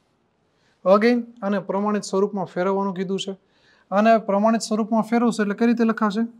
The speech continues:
છત્રીસના છેદમાં માઇનસ ચોવીસ. છત્રીસના છેદમાં માઇનસ ચોવીસ. છત્રીસના ટુકડા પાડો, બાર તેરી છત્રીસ અને માઇ-, માઇનસ છેદમાં છે, અને માઇનસ બાર દુ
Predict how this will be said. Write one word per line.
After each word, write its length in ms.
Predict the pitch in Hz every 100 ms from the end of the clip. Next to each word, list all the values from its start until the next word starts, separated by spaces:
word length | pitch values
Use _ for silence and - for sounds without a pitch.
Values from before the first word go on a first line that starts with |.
| _
છત્રીસના 1080 | - - 196 - 220 240 240 - 156 170 196
છેદમાં 880 | 196 - 220 208 170 185 220 - 156
માઇનસ 680 | 156 165 214 202 170 - -
ચોવીસ. 540 | - 160 139 135 - - _ _ _ _ _ -
છત્રીસના 480 | 180 180 190 185 190
છેદમાં 400 | 175 214 196 165
માઇનસ 380 | 147 165 170 160
ચોવીસ. 340 | - 156 139 - _ _ _ _ _ -
છત્રીસના 460 | 196 214 233 233
ટુકડા 320 | 220 220 233 220
પાડો, 300 | 214 220 233 - _ _ _ _ _ _ _ _ - _ _ _ - -
બાર 300 | 175 170 190
તેરી 280 | 185 185 170
છત્રીસ 500 | 160 170 165 151 139 175
અને 120 | 165
માઇ-, 300 | 156 170 196 -
માઇનસ 440 | 160 175 185 180
છેદમાં 460 | - 170 165 151 143
છે, 100 | 190 220 _ _ _ _ _ _ _ - -
અને 120 | 170
માઇનસ 640 | 160 165 190 208 180 -
બાર 380 | 160 170 185 196
દુ 280 | 170 165 208